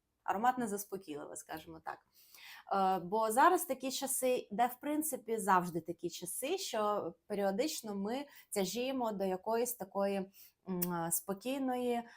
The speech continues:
врівноваженої, е, форми життя. І мені здається, що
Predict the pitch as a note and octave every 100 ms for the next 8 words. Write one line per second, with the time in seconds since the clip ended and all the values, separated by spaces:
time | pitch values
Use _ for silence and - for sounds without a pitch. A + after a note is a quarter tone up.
0 | - - F3 E3+ F3+ G3 G3+ F#3+ G#3 A3+
1 | G#3 G3+ G3 G3 G3 F#3+ - F3+ F3 E3+
2 | E3 - G3+ G3+ G3 F#3+ - F3+ - D#3
3 | G3+ F4 - - - - D4+ F#4+ - G#3
4 | A3 B3+ G#3+ A3 E4 - A#3 - - G#3
5 | G#3 G#3